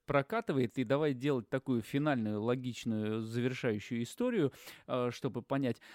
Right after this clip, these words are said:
Мне кажется, э, есть вот с-, два слова такое: уверенность и вера. И вот когда ты приукрашиваешь, ты должен быть не уверен в том, что это сработает, а истинно верить в том, что это сработает. И ты тогда говоришь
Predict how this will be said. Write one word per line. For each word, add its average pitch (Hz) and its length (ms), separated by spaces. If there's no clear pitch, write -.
Мне 240 220
кажется, 202 580
э, 151 220
есть 170 280
вот 175 160
с-, - 160
два 160 320
слова 143 340
такое: 113 360
уверенность 156 840
и 156 100
вера. 127 500
И 143 80
вот 165 160
когда 185 220
ты 175 100
приукрашиваешь, 185 840
ты 143 140
должен 135 560
быть 120 520
не 151 320
уверен 165 580
в - 160
том, 113 180
что - 200
это 101 180
сработает, 107 720
а 113 200
истинно 156 500
верить 131 680
в - 120
том, 98 340
что - 380
это 110 280
сработает. 107 880
И 131 100
ты 147 220
тогда 123 360
говоришь 156 560